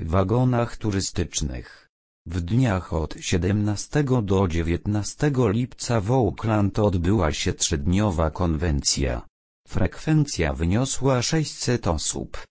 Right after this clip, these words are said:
a chrzest przyjęły trzydzieści cztery osoby. Wykładu publicznego na temat Gdzie są umarli? Wysłuchało około tysiąc osiemset osób, w tym dwudziestu duchownych z miasta.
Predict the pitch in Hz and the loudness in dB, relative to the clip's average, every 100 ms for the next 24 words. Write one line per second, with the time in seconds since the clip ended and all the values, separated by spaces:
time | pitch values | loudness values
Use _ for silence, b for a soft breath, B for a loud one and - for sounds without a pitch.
0 | _ - 113 - 110 110 - - - 87 | _ -4 -4 -2 -4 -4 -6 -6 -2 0
1 | 117 104 76 - - 139 95 87 - - | 2 2 0 -2 -2 -2 -2 -4 -6 -6
2 | 101 - - 139 113 90 95 - 120 71 | -4 -4 -2 2 2 2 0 -2 -2 -4
3 | 62 62 - _ _ _ 78 95 95 95 | -8 -10 -16 _ _ _ -4 -4 0 0
4 | 85 95 95 - 98 92 82 - 123 123 | 2 0 0 0 0 0 -2 -2 0 2
5 | 123 101 85 110 107 90 87 85 82 78 | 2 2 2 2 2 2 -2 -4 0 0
6 | 76 85 82 - 92 82 82 73 71 78 | 0 0 -2 -2 -2 0 2 0 -2 -2
7 | 131 147 _ _ _ - 87 101 - 95 | -4 -6 _ _ _ -10 -2 0 0 -2
8 | 87 117 120 101 80 76 - 107 104 98 | 0 -2 0 2 2 0 0 2 2 2
9 | 143 139 135 127 - - 123 - 110 92 | -2 0 2 2 2 -2 -2 2 2 2
10 | - 85 - 110 135 - 90 - - _ | 0 -2 -2 -4 -2 -2 -2 -4 -6 _
11 | - - 110 104 85 80 82 120 120 - | -20 -4 0 2 0 -2 -2 -2 -4 -2
12 | 123 143 101 95 - 110 98 98 82 76 | 0 2 2 0 -2 0 2 0 -2 -2
13 | 78 95 101 85 - - 69 | 0 0 0 0 -4 -6 -8